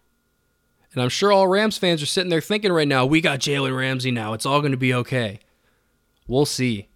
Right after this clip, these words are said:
'cause it looks like it's gonna take a lot more than Jalen Ramsey to help you guys out. You know, that's buy, sell, hold. And, uh, before we get to the story of the show, I wanna remind everybody to follow our Twitter account at Around the Show Sports S P and check out the website at W W W dot around the show sports dot com.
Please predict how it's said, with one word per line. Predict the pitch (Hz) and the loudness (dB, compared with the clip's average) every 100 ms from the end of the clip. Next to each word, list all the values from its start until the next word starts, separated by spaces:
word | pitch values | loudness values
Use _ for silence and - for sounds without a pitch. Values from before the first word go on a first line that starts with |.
| _ | _
'cause | _ 113 | _ -4
it | 143 | -2
looks | 143 135 | 0 -2
like | 123 110 | -4 -6
it's | 104 | -4
gonna | 123 | -4
take | 131 117 | -2 -2
a | |
lot | 113 117 | 0 0
more | 113 117 | 0 -2
than | 113 | -2
Jalen | 110 110 110 104 | -4 -4 -4 -4
Ramsey | 104 107 104 | -4 -6 -6
to | 101 | -8
help | 101 98 | -8 -10
you | 104 | -8
guys | 101 101 101 | -8 -8 -10
out. | 98 110 _ _ _ _ _ _ _ _ _ _ _ _ _ _ _ _ _ _ _ - | -12 -14 _ _ _ _ _ _ _ _ _ _ _ _ _ _ _ _ _ _ _ -4
You | |
know, | 127 160 | 2 4
that's | 151 170 | 4 0
buy, | - 127 147 | -2 -2 0
sell, | - 156 147 | 0 2 2
hold. | 123 127 151 165 | 2 0 2 2
And, | 143 131 | 0 0
uh, | 123 | -2
before | 117 123 170 | -2 0 2
we | 175 | 2
get | 160 160 | 0 0
to | |
the | 139 | -4
story | - 147 151 | 0 2 4
of | 143 | 2
the | |
show, | - 143 147 | 0 2 2
I | 151 | 2
wanna | 143 | 0
remind | 139 123 123 139 | 0 0 0 -2
everybody | 120 127 143 131 151 | -4 -4 -2 0 -2
to | 135 | -4
follow | - 131 156 147 | -4 -2 2 0
our | 123 | 0
Twitter | - 135 156 | -4 -2 -2
account | 151 156 151 | -2 -2 -4
at | 127 120 | -4 -6
Around | 120 123 135 | -4 -2 -2
the | 139 | -2
Show | - 147 | -2 -2
Sports | 139 - 139 - - | -4 -4 -4 -4 -6
S | 131 - | -6 -6
P | - 147 165 - - | -6 -6 -6 -10 -10
and | 123 | -6
check | - 139 | -4 -4
out | 131 | -4
the | 120 | 0
website | 127 127 147 143 | -2 0 -2 -4
at | 123 117 - | -4 -8 -6
W | 127 135 139 | -4 -2 -2
W | 135 127 127 113 | -2 -2 -4 -4
W | 117 131 135 | -4 -2 -2
dot | 131 110 104 | -2 -2 -4
around | 113 123 135 | -4 -4 -4
the | |
show | 123 131 | -4 -2
sports | 123 - 127 113 | -4 -4 -6 -4
dot | 127 113 - | -2 -4 -4
com. | 110 95 | -10 -10